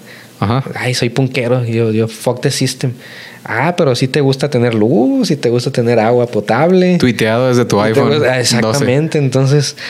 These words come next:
Speaker 2: fue cuando empiezas a, a ver la realidad de las cosas, ¿no?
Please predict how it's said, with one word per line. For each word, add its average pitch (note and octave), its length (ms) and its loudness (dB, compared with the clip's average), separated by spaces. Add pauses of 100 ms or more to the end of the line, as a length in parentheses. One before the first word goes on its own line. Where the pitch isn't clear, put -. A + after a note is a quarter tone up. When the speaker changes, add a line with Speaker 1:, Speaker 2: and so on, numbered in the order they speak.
Speaker 2:
fue - 100 0
cuando C4 380 2
empiezas E3+ 500 0
a, D#3+ 160 0 (160)
a B2 40 4
ver C3+ 140 4
la F3+ 100 4
realidad C#3+ 300 4
de E3+ 40 4
las F3+ 160 0
cosas, G#2 400 -2
¿no? D#3 160 0